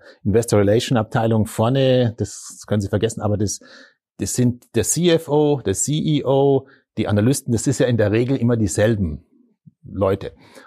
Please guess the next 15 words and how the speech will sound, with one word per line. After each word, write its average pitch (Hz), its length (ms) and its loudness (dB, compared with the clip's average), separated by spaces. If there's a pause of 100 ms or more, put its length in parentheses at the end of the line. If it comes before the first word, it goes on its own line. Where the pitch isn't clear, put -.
Und 104 60 -6
die 104 40 -4
sprechen 135 320 0
jedes 123 300 2
Quartal 110 520 -2
und 127 120 2
mit, 107 240 -2 (160)
äh, 104 140 -6 (300)
Keywörtern, 156 720 2
also 107 140 -2
mit, 104 220 0
mit, 104 180 -2
mit, 101 240 -4
mit 101 120 -6
Schlüsselwörtern, 147 920 2